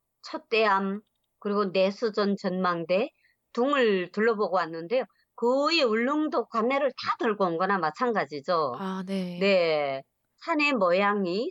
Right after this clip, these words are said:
Speaker 1: 성스러운 사람의 흉상을 닮았다 해서 이름 붙여진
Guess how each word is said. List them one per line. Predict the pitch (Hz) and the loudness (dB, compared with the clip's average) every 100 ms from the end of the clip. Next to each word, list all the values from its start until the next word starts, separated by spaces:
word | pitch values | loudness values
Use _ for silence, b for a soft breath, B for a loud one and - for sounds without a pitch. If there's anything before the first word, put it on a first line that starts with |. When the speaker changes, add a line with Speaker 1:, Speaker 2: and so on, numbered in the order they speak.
| - | -6
Speaker 1:
성스러운 | 294 294 294 339 262 226 247 320 | -6 -4 -4 0 2 4 2 -2
사람의 | - - 320 254 214 | -4 -2 0 0 -2
흉상을 | 277 269 247 196 | -4 -4 -2 -2
닮았다 | 190 165 170 180 190 | -2 -2 -2 -2 -2
해서 | 185 180 180 170 165 165 | -2 -4 -2 0 0 -2
이름 | 208 196 202 | -2 -2 -4
붙여진 | 185 175 196 180 185 185 | -6 -6 -4 -2 -4 -4